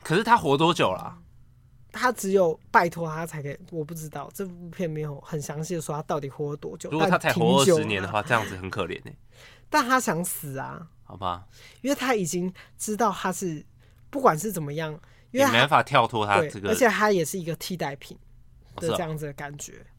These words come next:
Speaker 1: 是哦。哇，Q Q。
Speaker 2: 嗯，反正他就问了，“我，我也想要成为什么，对某人成为是有意义的人。”但后来我们看到最后面都会发现，其实他徐福他活得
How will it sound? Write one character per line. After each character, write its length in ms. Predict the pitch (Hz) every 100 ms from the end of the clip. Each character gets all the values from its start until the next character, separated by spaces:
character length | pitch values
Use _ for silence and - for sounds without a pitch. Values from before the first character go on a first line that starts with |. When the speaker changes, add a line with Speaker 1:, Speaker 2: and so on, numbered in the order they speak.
| -
Speaker 1:
是 60 | 107
哦。 40 |
哇 260 | 104 117 123
，Q 140 | 139
Q。 340 | 123 131 123 131
Speaker 2:
嗯， 260 | 185 160 135 - - - - - - -
反 140 | 185
正 280 | 220 233 202 - - - - -
他 180 | - 233
就 160 | 226 226
问 240 | 220 185
了 160 | 151 -
，“我， 200 | 190 190 226 - -
我 180 | 208 208
也 220 | 233 233
想 180 | 226 151
要 140 | 165
成 220 | 190 170 143
为 100 | 143
什 180 | - -
么， 220 | - - - -
对 180 | 254 226 233
某 300 | 196 165 160
人 200 | 156 165
成 280 | - 175
为 100 | 165
是 220 | 160 - 175
有 200 | 143 -
意 120 | - 160
义 240 | 170 151
的 140 | - -
人。” 220 | - - - - - - - - - - - - -
但 240 | 233 180 - - -
后 220 | - - 285
来 200 | 202 175 - -
我 100 | 190
们 120 | 175 185
看 140 | 240
到 100 | 233
最 140 | 226
后 100 | 202
面 140 | 196 190
都 120 | 185
会 60 | 185
发 200 | 190 170
现， 160 | 185
其 160 | 160 165
实 60 |
他 120 | 147 170
徐 200 | - 151
福 200 | 143 143
他 140 | 156
活 460 | 156 - - - 151
得 260 | 160 151